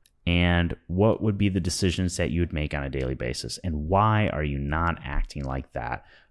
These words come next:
right now?" Those are the types of things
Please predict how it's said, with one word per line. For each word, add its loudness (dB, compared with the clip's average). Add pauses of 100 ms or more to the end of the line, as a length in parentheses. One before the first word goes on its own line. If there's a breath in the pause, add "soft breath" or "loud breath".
(200)
right -2
now?" -4
Those 8
are 4
the -4
types -4
of -10
things -6